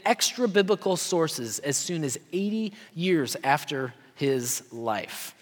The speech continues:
Let me give you a comparison, just see what else is out there in this day and age in first century.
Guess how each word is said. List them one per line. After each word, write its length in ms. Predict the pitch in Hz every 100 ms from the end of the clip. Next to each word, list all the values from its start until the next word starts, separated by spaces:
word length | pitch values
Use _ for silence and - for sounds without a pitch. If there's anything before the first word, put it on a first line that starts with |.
| - -
Let 80 | 170
me 80 | 208
give 140 | 233
you 60 | 226
a 40 |
comparison, 560 | - 190 196 208 185 175
just 140 | 170
see 120 | -
what 140 | 175 175
else 240 | 180 175
is 140 | 165 135
out 220 | 160 185 180
there 200 | 165 160
in 440 | 160 160 156 143
this 320 | 165 175 - - - - 170
day 180 | 170
and 80 | 170
age 200 | 175 170
in 80 | 156
first 320 | - 185 165
century. 540 | 170 170 - 131 117